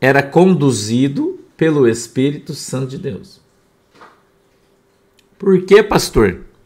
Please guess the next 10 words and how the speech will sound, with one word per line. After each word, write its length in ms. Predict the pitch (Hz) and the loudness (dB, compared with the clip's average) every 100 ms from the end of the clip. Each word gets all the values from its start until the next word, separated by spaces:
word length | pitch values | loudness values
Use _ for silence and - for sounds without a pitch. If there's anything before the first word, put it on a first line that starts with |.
| _ _ _ _ _ _ | _ _ _ _ _ _
Eles 180 | 151 151 | -4 0
não 160 | 165 156 | 0 0
são 260 | - 165 | -2 -2
três 300 | 143 151 151 | -2 -2 -2
pessoas 540 | - 226 - 151 139 107 | -2 -4 -2 0 0 0
da 120 | 110 | -6
Trindade? 680 | - 101 95 131 143 92 - _ _ _ _ _ _ _ | -4 -6 -2 -2 -2 -6 -16 _ _ _ _ _ _ _
Não 140 | 147 147 | -4 -4
são 420 | - 185 180 - | 0 -2 -2 -6
indivíduos?" 1040 | 170 151 135 120 170 151 160 131 131 120 | -4 -2 -2 0 0 4 6 8 8 4